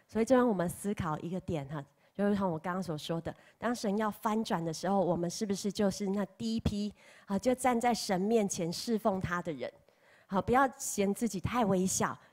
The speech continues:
也不要看时候。好，这边你可以看到利未人诚心自洁胜过祭司，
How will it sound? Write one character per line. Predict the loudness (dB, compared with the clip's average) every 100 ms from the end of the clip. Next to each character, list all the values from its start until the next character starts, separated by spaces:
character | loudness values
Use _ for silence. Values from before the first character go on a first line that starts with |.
| -4
也 | 0
不 | 2
要 | 2 0
看 | 0 -2
时 | -4 -4 -4
候。 | -2 -2 -4 -20 -12
好， | -4 -2
这 | 2
边 | 4 4
你 | 4
可 | 0 -2
以 |
看 | 0 0 2
到 | 2 2 -2 -2
利 | 2
未 | 4 4
人 | 2 2
诚 | 0
心 | 0 0
自 | 0 -2
洁 | -2 -2
胜 | 0 0 0
过 | 2 2
祭 | 2 -4 -4
司， | -4 -6